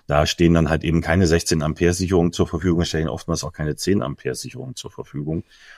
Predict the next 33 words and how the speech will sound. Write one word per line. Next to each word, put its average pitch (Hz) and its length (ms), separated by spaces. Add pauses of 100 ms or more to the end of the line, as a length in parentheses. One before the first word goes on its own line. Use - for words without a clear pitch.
(180)
Und 73 400
da 73 80
kann 80 180
man 82 140
dann 71 160
halt 80 140
ganz 80 260
bequem 78 400
mit - 120
vier - 220
Ampere, 92 340
also 65 200
vier 78 180
mal 67 180
zweiunddreißig 67 680
Volt, 78 240 (320)
respektive 71 500
sechs - 240
Ampere, 78 360
sechs 73 200
mal 69 160
zweiunddreißig 67 800
Volt, 65 260 (440)
äh, 67 260
dann 65 220
arbeiten, 73 520
ohne 95 300
dass 76 200
man 73 140
irgendwelche 71 560
signifikanten - 720
Einschränkungen - 720
hätte. - 300